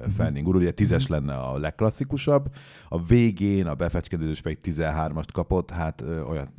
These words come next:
Speaker 2: nem szeretnék, de a tizenkettesben sem túl sokan gyártanak már abroncsot, és most, hogy amúgy is abroncs hiány van, most különösen nehéz.
Speaker 1: Abroncs hiány van.
Speaker 2: Igen, állítólag a félvezető hiány után az abroncs hiány következik, mint
Speaker 1: Mhm.
Speaker 2: az autóipart megkeserítő tényező.
Speaker 1: Mert miért van abroncs hiány?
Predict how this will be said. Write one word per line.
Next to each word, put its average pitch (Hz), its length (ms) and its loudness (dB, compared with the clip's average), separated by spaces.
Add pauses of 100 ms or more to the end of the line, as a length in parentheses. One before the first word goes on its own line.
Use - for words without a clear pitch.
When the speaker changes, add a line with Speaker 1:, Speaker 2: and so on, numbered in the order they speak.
Speaker 2:
nem 64 260 -8
szeretnék, 117 540 -2
de 107 100 2
a 98 40 2
tizenkettesben 85 800 -2
sem 76 260 -4
túl 73 200 -4
sokan 65 320 -10
gyártanak 65 460 -10
már 69 140 -10
abroncsot, 90 540 0 (300)
és 104 120 -6
most, 107 160 2
hogy 101 100 -2
amúgy 107 200 4
is 95 100 2
abroncs 92 300 4
hiány 87 220 2
van, 90 120 4
most 87 160 2
különösen 90 540 0
nehéz. 65 480 -6
Speaker 1:
Abroncs 95 440 0
hiány 90 300 -4
van. 92 200 -10 (400)
Speaker 2:
Igen, 69 360 -2
állítólag 117 380 4
a 139 60 6
félvezető 110 480 2
hiány 101 240 4
után 98 180 0
az 98 80 2
abroncs 80 320 -2
hiány 69 220 -4
következik, 73 540 -4
mint 76 140 -2
Speaker 1:
Mhm. 87 80 -2
Speaker 2:
az 82 80 -2
autóipart 80 800 -2
megkeserítő 69 640 -8
tényező. 57 540 -10 (960)
Speaker 1:
Mert 196 160 4
miért 87 240 0
van 85 160 -6
abroncs 78 420 -6
hiány? 85 300 -2